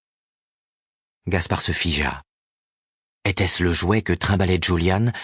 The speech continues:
lorsqu'on l'avait enlevé ? Si c'était le cas, comment la peluche, une pièce à conviction, s'était-elle retrouvée ici ? Il prit l'animal entre ses mains douloureuses.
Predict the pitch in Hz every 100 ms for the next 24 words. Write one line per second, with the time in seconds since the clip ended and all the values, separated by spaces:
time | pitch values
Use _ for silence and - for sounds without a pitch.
0 | - 90 - 87 82 87 85 80 78 95
1 | 139 _ _ _ _ _ _ _ _ -
2 | 113 - 104 90 - 82 - _ _ _
3 | _ - 131 123 82 - - 113 175 -
4 | - - 92 80 - 85 69 82 80 95
5 | - - 156 _ _ - - 101 98 104
6 | 92 95 98 107 - 104 - 78 69 -
7 | _ _ _ _ _ _ _ _ _ 110
8 | 92 - 101 90 90 87 104 92 87 87
9 | - 87 80 80 82 78 78 -